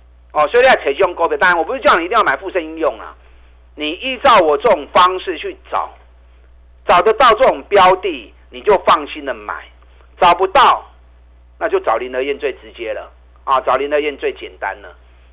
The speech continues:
你看智新三百六到一百十五块的时阵，我有送给大家，咱一百十五，咱一百十七块开始去哦，一百一十七、一百二十、一百三十一路买起来，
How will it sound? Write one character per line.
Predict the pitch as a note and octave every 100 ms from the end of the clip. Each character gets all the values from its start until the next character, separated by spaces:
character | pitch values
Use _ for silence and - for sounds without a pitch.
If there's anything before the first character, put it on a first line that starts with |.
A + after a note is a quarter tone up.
| _
你 |
看 | D3 B3 G#3+
智 | B3+ G3+
新 | G#3 G#3 G#3+ - _ _ _ _ _ _
三 | A3+ G#3+
百 | A3+ G3
六 | E3+
到 | G#3+
一 | A3+ -
百 | G#3+ F3+
十 | C3
五 | C#3 C3+
块 | F#3
的 | D#3+
时 | -
阵， | C3+ B2+ - _ _ _ _ _ _ _
我 | E3+
有 | G#3+
送 | G#3+
给 | D3+
大 | E3 D#3+
家， | D#3+ D3+ D3+ D#3 - _ _ _ _
咱 | G3 G#3+
一 | G#3+ -
百 | G3+ E3+
十 |
五， | C#3 C3+ D3
咱 | G#3+
一 | G#3
百 | G#3 F#3+
十 |
七 | -
块 | F#3 F#3
开 | D#3 D3
始 | D#3
去 | D3 C3+
哦， | G2+ - _ _
一 | G#3
百 | - D#3
一 | G3+
十 | F#3+ F3
七、 | - G3
一 | G#3
百 | G3+ D#3
二 | D#3 G3+ F3+
十、 | D#3 E3+
一 | -
百 | C#3+ C#3+ E3
三 | F#3 F3+
十 | D#3
一 | D3
路 | D3 D3+
买 | F#3 D3+
起 | B2
来， | F#2+